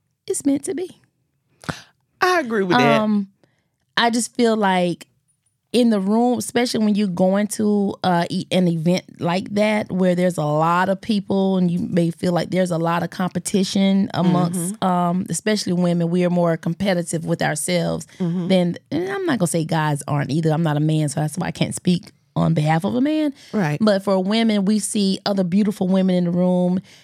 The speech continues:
Speaker 1: And sometimes if you don't have that confidence within yourself,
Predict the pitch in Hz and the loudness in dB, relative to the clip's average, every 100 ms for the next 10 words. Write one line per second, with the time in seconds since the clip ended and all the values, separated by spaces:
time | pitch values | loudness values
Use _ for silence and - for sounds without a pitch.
0 | _ - 180 175 175 170 190 _ - 220 | _ -2 0 2 2 0 -4 _ -4 -2
1 | 220 220 190 185 175 170 220 247 214 180 | 0 0 2 2 0 0 2 2 -2 0
2 | 190 190 190 170 - - 180 185 220 226 | 0 0 0 -2 -4 -4 -2 0 0 -2
3 | 226 233 233 240 233 226 - - - 220 | -2 -4 0 0 2 0 -2 0 0 0